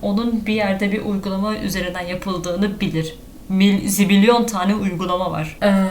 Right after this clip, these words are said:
şunu da, şuna hiç girmeyeceğim zaten. Ya bu tarz şeyleri seviyorsanız benim kanalımdan gidin, siktirin gidin yani. Ya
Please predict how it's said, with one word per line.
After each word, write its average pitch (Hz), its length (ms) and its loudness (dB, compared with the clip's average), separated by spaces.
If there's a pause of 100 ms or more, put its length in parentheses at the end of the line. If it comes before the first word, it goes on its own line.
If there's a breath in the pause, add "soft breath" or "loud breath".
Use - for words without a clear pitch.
(600 loud breath)
şunu 220 360 0
da, 220 300 -2
şuna 262 220 2
hiç 277 380 2
girmeyeceğim 180 520 4
zaten. 165 400 -4
Ya 190 200 -2
bu 220 60 -4
tarz 214 200 0
şeyleri 202 360 0
seviyorsanız 190 600 -4
benim 180 200 -8
kanalımdan 180 560 -6
gidin, 170 160 -4
siktirin 170 420 -6
gidin 170 240 -4
yani. 165 340 -6
Ya 170 160 0